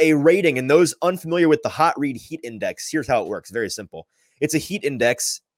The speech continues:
on the, the hotness of the take, right? So to clarify,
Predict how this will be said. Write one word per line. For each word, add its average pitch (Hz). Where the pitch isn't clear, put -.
on 147
the, 131
the 117
hotness -
of 104
the 101
take, -
right? 107
So 127
to -
clarify, 82